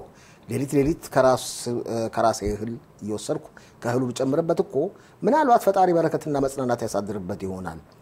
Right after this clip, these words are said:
ልጅም ይሰጠው ይሆናል» አለ። ባሰበው መሰረትም ድሃው ወንድም ሌሊት ሌሊት ተነስቶ የራሱ ነዶዎች ከወንድሙ ነዶዎች ጋር ማቀላቀል ጀመረ። ተግባሩን ለጥቂት ቀናት ቀጠለበት። በዚያውኑ ሌሊትም ሀብታም ወንድሙ በተመሳሳይ ሁኔታ እንዲህ እያለ ያስብ ነበር።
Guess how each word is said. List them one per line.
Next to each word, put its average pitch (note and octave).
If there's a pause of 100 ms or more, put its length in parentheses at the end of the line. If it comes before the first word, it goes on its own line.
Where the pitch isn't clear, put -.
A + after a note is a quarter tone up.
(160)
ልጅም A#2
ይሰጠው F2
ይሆናል» E2+ (360)
አለ። E2 (580)
ባሰበው A2
መሰረትም G#2+ (400)
ድሃው A2
ወንድም A2
ሌሊት E3
ሌሊት A#2
ተነስቶ G#2 (480)
የራሱ A#2
ነዶዎች A2+
ከወንድሙ G#2
ነዶዎች G2+
ጋር F#2
ማቀላቀል F#2
ጀመረ። B1 (540)
ተግባሩን G#2+
ለጥቂት A2
ቀናት G2
ቀጠለበት። - (600)
በዚያውኑ A2 (120)
ሌሊትም A2
ሀብታም G2
ወንድሙ G#2
በተመሳሳይ D#3+
ሁኔታ A2+ (400)
እንዲህ A#3
እያለ D3
ያስብ G2
ነበር። C#2